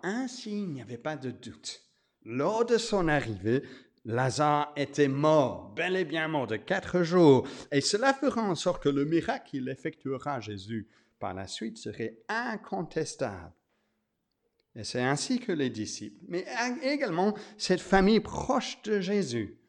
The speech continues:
grandiront dans leur foi. On entend la déception d'ailleurs des deux sœurs lorsqu'elles saluent Jésus une fois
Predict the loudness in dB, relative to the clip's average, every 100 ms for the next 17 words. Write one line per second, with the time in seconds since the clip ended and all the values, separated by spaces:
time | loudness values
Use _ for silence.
0 | _ _ _ -8 -2 0 0 -4 -2 -4
1 | -6 -6 -8 -10 -10 -12 -12 -20 _ -20
2 | -10 -8 -6 -6 -6 -6 -8 -14 -14 -10
3 | -10 -12 -18 _ _ _ _ _ _ _
4 | _ _ -8 -4 -2 2 2 2 -2 -18
5 | -16 -10 -10 -8 -4 -2 -2 -6 -4 -4
6 | -2 0 0 -2 -2 -4 4 4 4 2
7 | 6 6 4 0 -4 -4 0 0 2 0
8 | 2 2 4 4 6 4 2 -2 -18 _
9 | 2 4 4 4 6 4